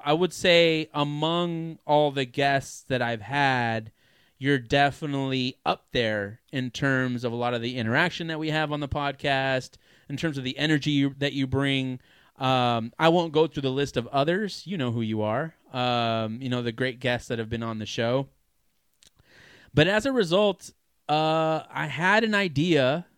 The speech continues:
I never really brought it up. And then it just kinda naturally happened. And from here on out, Tony, you are now part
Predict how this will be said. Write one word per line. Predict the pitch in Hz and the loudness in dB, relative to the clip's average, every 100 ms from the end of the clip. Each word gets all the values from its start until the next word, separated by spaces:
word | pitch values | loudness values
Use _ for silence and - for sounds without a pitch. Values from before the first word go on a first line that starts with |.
| _ _ _ _ _ - | _ _ _ _ _ -12
I | 139 | -6
never | 175 208 214 | -2 0 2
really | 214 208 | 2 0
brought | 175 175 160 135 | 0 2 2 0
it | 147 - | -8 -4
up. | 208 196 156 - - _ _ _ _ _ _ _ _ | 2 2 2 -2 -18 _ _ _ _ _ _ _ _
And | 151 165 | -2 0
then | 170 | 0
it | |
just | 160 156 | -2 -4
kinda | 202 180 | -2 -2
naturally | 165 190 214 - 180 156 | 0 0 0 0 0 0
happened. | 180 202 190 120 113 139 - - _ _ _ _ _ _ _ | 0 0 2 0 0 -6 -12 -20 _ _ _ _ _ _ _
And | 151 151 151 147 143 143 131 | -2 0 0 0 0 -2 -6
from | - 147 135 | -4 -2 -2
here | - - 208 226 214 - | -6 -10 -6 0 0 -2
on | 160 156 143 | -2 0 0
out, | 160 190 131 135 - - - - _ _ _ _ _ | 0 0 0 -2 -4 -16 -16 -20 _ _ _ _ _
Tony, | - - 160 202 165 127 120 127 131 - _ _ _ - | -14 -4 0 2 4 2 2 0 -4 -10 _ _ _ -10
you | 120 127 | 0 0
are | 139 143 | 0 -6
now | 135 135 | -8 -8
part | - 123 127 131 | -6 -2 -2 -2